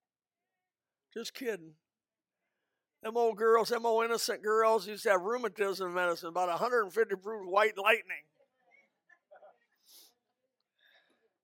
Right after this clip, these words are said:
No wonder they didn't have a sore throat.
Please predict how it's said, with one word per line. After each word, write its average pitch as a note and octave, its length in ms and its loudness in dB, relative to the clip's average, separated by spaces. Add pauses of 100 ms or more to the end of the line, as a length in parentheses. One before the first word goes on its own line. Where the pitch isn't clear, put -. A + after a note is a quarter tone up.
(960)
No F3+ 80 -6
wonder C4 260 2
they A3 100 6
didn't F#3 200 -4
have E3+ 140 -2
a E3 60 -6
sore F#3 280 -6
throat. G3 380 -4